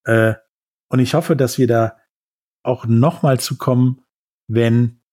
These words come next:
wir vielleicht den ersten deutschen Spieler in der C F L bedienen, äh, begrüßen dürfen oder sich irgendwas da vielleicht tut mit einem,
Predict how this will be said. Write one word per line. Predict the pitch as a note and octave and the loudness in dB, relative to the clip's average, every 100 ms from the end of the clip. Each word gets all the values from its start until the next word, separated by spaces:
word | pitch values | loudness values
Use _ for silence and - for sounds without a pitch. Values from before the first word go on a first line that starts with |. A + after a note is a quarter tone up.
| _ | _
wir | A2 | -4
vielleicht | - A2+ C3 D#3+ | 0 0 0 -2
den | C#3 B2+ | -6 -2
ersten | B2 B2 C#3 | -2 -2 -4
deutschen | A#2+ A#2 - A#2+ | -2 -2 -2 -4
Spieler | - D3+ C#3+ | 0 0 2
in | C#3 B2+ | 0 0
der | A#2+ B2 | 0 -2
C | - - | -8 -2
F | A#2+ | -2
L | - A#2 | 0 -2
bedienen, | A2 - A#2+ A2+ A2+ A2+ | -2 -6 -4 0 0 -2
äh, | A2+ | -4
begrüßen | G#2 G#2+ - A2 G#2+ | -2 -2 -2 -2 -2
dürfen | G#2+ G2+ G#2 - _ _ _ _ | -2 -2 -6 -10 _ _ _ _
oder | G#2+ G#2+ | 0 0
sich | G2+ G#2+ - | 0 -8 -2
irgendwas | C3 C3 C#3+ B2 G#2+ - - - _ _ _ _ | 0 2 2 2 0 -2 -8 -12 _ _ _ _
da | G#2 | -6
vielleicht | - G2+ G2 - | -2 0 -2 -2
tut | B2 A2+ | -2 0
mit | A2 - | -2 0
einem, | A2 A#2 | 0 0